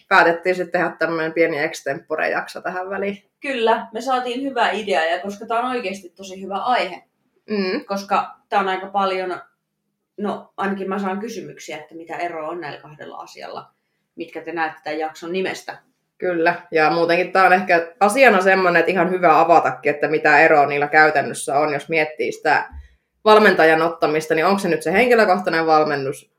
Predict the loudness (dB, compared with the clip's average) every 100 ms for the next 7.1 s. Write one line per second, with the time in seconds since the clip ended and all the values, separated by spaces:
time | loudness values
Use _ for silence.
0 | 0 2 2 0 2 2 4 4 6 4
1 | 2 -2 -4 -4 -2 -2 0 0 0 -2
2 | -4 -10 -10 -8 -4 -2 2 4 4 4
3 | 0 0 -4 -12 0 2 4 2 0 -2
4 | 0 2 0 -4 -6 -8 -8 -8 -8 -10
5 | -10 -12 -12 -16 -14 -14 _ -14 -8 -6
6 | -4 2 4 6 6 6 4 -2 -4 0
7 | 0